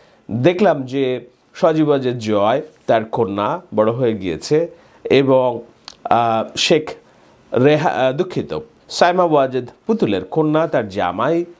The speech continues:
সহকারে একটা ছবি তুলেছেন, আপনারা দেখেছেন। তখন এই প্রশ্নটা আবারও সামনে চলে এসেছিল যে ক্রিস্টিনা ওয়াজেদ তাহলে কোথায়, অর্থাৎ সজীব ওয়াজেদ জয়ের স্ত্রী কোথায়? আজকে সজীব ওয়াজেদ জয়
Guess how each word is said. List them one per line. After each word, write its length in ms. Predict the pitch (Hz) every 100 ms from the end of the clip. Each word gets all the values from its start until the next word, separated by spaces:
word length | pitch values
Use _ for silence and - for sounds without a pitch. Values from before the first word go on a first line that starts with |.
| _
সহকারে 480 | - 196 240 254 226
একটা 160 | - 156
ছবি 380 | - 123 110 - - _ _ _ -
তুলেছেন, 440 | 208 117 - -
আপনারা 260 | 73 110 107
দেখেছেন। 500 | 175 180 135 113 - - _ - _ -
তখন 500 | 190 - 320 214 208
এই 100 | 170
প্রশ্নটা 540 | 165 170 175 160 160 -
আবারও 320 | 131 165 180
সামনে 300 | 175 156 147
চলে 220 | 143 120
এসেছিল 500 | 117 117 - 110 95
যে 260 | 90 92 73 - - - -
ক্রিস্টিনা 420 | 202 - 180 170
ওয়াজেদ 400 | 135 117 98 104 -
তাহলে 300 | 107 104 98
কোথায়, 380 | - - - 62
অর্থাৎ 360 | - 117 - - - - - - - - -
সজীব 320 | - 143 131
ওয়াজেদ 280 | 104 85 90
জয়ের 360 | 80 90 80
স্ত্রী 260 | - - 113
কোথায়? 480 | - - - 71 - - _ _ _ _ _
আজকে 800 | 131 170 - - 247 156 170 240 - -
সজীব 380 | - 151 135 113
ওয়াজেদ 280 | 95 87 80
জয় 440 | 82 85 131